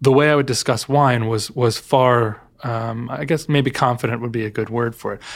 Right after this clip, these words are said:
You know, I'm still not that confident with, with it. I mean, I, there's a couple types of wines where I have some context and I can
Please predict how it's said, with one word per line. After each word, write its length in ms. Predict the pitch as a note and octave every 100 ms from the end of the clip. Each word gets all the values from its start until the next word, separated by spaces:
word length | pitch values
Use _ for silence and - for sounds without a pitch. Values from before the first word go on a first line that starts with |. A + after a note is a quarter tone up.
| -
You 60 | G3
know, 60 | D#3+
I'm 80 |
still 260 | D#3 - F#3+
not 200 | D#3+ C3+
that 140 | B2+ -
confident 440 | E3+ F3 G#2 G2
with, 160 | G#2 C#3+
with 240 | A#2+ -
it. 120 | - -
I 80 | A#2
mean, 320 | A2+ A2+ A2+
I, 280 | A#2+ A#2 B2+
there's 480 | C3 B2 A#2 - -
a 60 | -
couple 340 | - B2 C3+
types 400 | C3 - A#2+ A#2
of 100 | C#3 A#2
wines 380 | A#2+ A#2 B2
where 120 | B2+ A2+
I 40 |
have 200 | A2 A#2
some 220 | - A#2
context 600 | A#2 A2+ A2 B2 C3+ -
and 100 | A2+
I 120 | G#2+ G#2+
can 300 | - A2